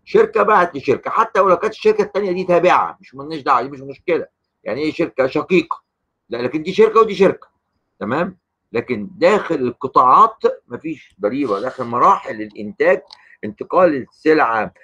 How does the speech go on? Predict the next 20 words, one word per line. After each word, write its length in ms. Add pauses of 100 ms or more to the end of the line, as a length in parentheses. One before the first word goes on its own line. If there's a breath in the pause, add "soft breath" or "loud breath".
(140)
من 140
مرحله 540
انتاج 320
الى 220
مرحله 440
انتاج 340
اخرى، 400 (380 soft breath)
تمام، 400
ما 100
تستحقش 640
ضريبه 420
في 120
الحاله 520
دي. 220 (480)
عشان 140
كده 160
قال 160
لك 140
المشتري 460
مستقل، 540